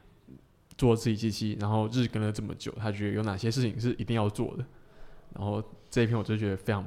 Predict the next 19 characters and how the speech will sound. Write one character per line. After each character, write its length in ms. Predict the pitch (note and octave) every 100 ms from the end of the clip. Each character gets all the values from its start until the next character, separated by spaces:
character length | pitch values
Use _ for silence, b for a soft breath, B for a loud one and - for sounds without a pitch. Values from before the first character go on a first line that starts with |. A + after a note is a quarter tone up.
| -
棒， 160 | G2+
他 140 | G#2 G#2
有 120 | G2+
点， 300 | G#2 - A#2+ B B B B -
呃， 260 | A2+ G#2+
他 80 | A2
还 60 | F3+
蛮 140 | C#3
打 140 | A2+ A2
到 140 | G#2+
我， 240 | - B2 A#2+
就 140 | -
是 40 | A#2+
他 440 | A2+ A2 A2 A#2 A#2+ B B B -
就 140 | A#2
是 60 | A2
在 200 | A#2 G#2+
讲 220 | - G2 -
说， 560 | F#2 - G#2 G2+ G#2